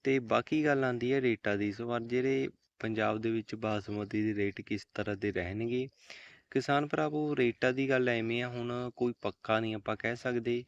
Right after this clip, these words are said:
ਇਸ ਵਾਰ ਉਮੀਦ ਹੈ ਵੀ ਰੇਟ ਚੰਗੇ ਰਹਿਣਗੇ, ਕਿਉਂਕਿ ਇੱਕ ਸਾਲ ਰੇਟ ਘਟਦੇ ਆ ਤੇ ਦੂਜੇ ਸਾਲ ਰੇਟ ਵੱਧਦੇ ਆ। ਪਿਛਲੇ ਸਾਲ ਜਿਹੜੇ ਬਾਸਮਤੀ ਦੇ ਰੇਟ ਤੇ ਉਹ ਬਹੁਤ ਘੱਟ ਸੀ ਤੇ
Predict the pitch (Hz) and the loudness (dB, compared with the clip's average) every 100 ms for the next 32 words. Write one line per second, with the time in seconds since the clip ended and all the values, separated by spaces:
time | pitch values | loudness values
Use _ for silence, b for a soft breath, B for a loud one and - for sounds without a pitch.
0 | B B B B B _ _ 120 117 131 | B B B B B _ _ -2 0 2
1 | 135 135 127 123 123 131 135 127 117 117 | 2 2 0 2 2 2 0 2 0 -2
2 | - 101 101 113 120 131 139 131 139 135 | -4 -2 0 0 0 -2 -4 -4 -4 -4
3 | 135 - 113 - 120 - 117 117 120 120 | -4 -2 -6 -4 -8 0 2 4 2 2
4 | 113 - - 107 92 101 117 127 123 127 | 0 -4 0 0 0 -2 -2 -2 -2 -4
5 | 110 104 104 113 - 101 104 98 98 92 | -2 -6 -2 -4 -2 -2 0 0 0 -2
6 | 110 92 92 104 107 - B B B _ | -4 -4 -2 -2 -4 -4 B B B _
7 | 104 95 117 131 127 123 120 120 135 123 | -2 0 0 0 0 0 2 2 0 2
8 | 117 113 120 117 - 117 113 113 113 107 | 0 0 -4 -6 -4 -2 0 0 -2 -4
9 | 107 117 117 107 101 107 - - 117 107 | -4 -2 -2 -4 -6 -6 -6 -2 -2 -2
10 | - 127 127 B B B B 127 | -6 -6 -8 B B B B -4